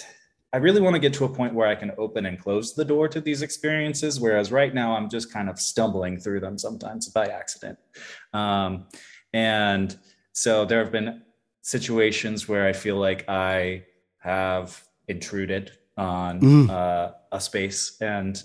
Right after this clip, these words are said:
Speaker 1: or, or, or I'm maybe kind of zooming, zooming through something, and there are people who are, uh, confused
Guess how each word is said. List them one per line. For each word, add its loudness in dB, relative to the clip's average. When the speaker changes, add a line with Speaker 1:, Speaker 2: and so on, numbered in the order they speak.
Speaker 1:
or, 2
or, 4
or 4
I'm -2
maybe -6
kind -4
of -4
zooming, -2
zooming 4
through -2
something, -4
and -4
there 0
are -2
people -6
who -4
are, 2
uh, -4
confused 0